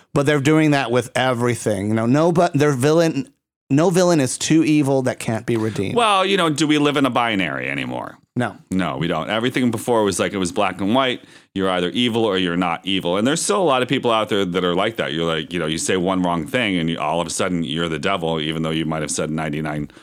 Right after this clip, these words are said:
Speaker 2: wonderful things.
Speaker 1: Now, uh, Hocus Pocus originally adjusted
Speaker 2: Mm-hmm.
Speaker 1: for inflation. Guess how much, compared to Billy Eichner's Bros, made on its opening weekend?
Speaker 2: How much?
Speaker 1: Um,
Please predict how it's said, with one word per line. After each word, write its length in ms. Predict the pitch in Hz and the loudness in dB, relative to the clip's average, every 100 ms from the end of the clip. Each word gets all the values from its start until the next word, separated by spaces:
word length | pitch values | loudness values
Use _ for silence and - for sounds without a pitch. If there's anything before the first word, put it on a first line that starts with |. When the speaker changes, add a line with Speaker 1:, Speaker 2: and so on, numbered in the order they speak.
| _ | _
Speaker 2:
wonderful 460 | 90 104 110 - 76 | -4 -2 -2 -4 -8
things. 420 | - 55 - - _ _ _ | -8 -12 -14 -16 _ _ _
Speaker 1:
Now, 220 | 143 147 151 | -2 0 0
uh, 340 | 156 147 135 | 2 2 -2
Hocus 320 | - 165 180 - | 0 0 0 2
Pocus 460 | 180 175 170 - | 0 2 0 2
originally 760 | 143 117 131 135 160 185 185 190 - | -2 2 2 2 0 2 2 0 0
adjusted 340 | 131 147 101 | 0 2 0
Speaker 2:
Mm-hmm. 100 | 98 | 0
Speaker 1:
for 140 | 147 | 2
inflation. 800 | 131 117 107 113 123 151 151 175 175 _ _ _ _ _ _ _ _ | 2 0 -2 -2 0 -2 0 -2 -6 _ _ _ _ _ _ _ _
Guess 220 | - 139 - | -2 -2 0
how 120 | 143 | 0
much, 500 | 139 127 - - - _ _ _ _ _ _ - | 2 0 -2 -6 -8 _ _ _ _ _ _ -4
compared 500 | 139 - 151 147 139 | -2 2 4 2 2
to 280 | 143 131 113 _ - | 0 0 -2 _ -2
Billy 240 | 127 131 | 0 2
Eichner's 420 | 117 113 113 104 101 | 0 -2 -2 -4 -4
Bros, 560 | - 101 101 101 - | -4 -2 -2 -4 -4
made 220 | 107 107 | -2 -2
on 140 | 107 101 | -2 -4
its 140 | 104 - | -6 -6
opening 360 | 104 98 95 | -4 -4 -4
weekend? 300 | - - - | -6 -10 -8
Speaker 2:
How 100 | 95 | -4
much? 320 | 85 67 - - _ _ _ - | -4 -4 -10 -16 _ _ _ -2
Speaker 1:
Um, 420 | 120 120 120 | 2 2 0